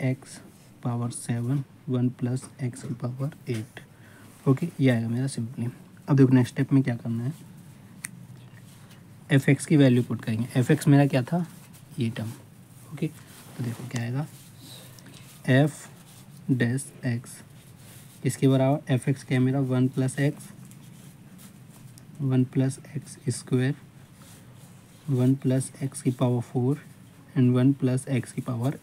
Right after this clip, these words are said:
एट। ओके, और जो टर्म है मेरी ये टर्म as it is, तो क्या आएगा, वन upon में वन प्लस एक्स प्लस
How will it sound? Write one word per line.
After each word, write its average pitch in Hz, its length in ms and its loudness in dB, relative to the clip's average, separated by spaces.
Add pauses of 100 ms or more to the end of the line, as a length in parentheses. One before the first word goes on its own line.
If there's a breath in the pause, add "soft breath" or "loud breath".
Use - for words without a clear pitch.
एट। 113 320 -6 (280)
ओके, 151 180 2 (520 loud breath)
और 135 60 2
जो 131 120 4
टर्म 139 220 6
है 131 60 6
मेरी 123 240 4
ये 123 80 0
टर्म 139 200 -2 (320)
as 110 140 0
it 113 180 -10
is, - 220 -14
तो 127 80 -8
क्या 131 120 -4
आएगा, 131 160 -2
वन 131 240 2
upon 131 280 -2
में 123 160 0
वन 123 180 0
प्लस 127 280 -4
एक्स 139 300 -4 (1700)
प्लस 120 360 -4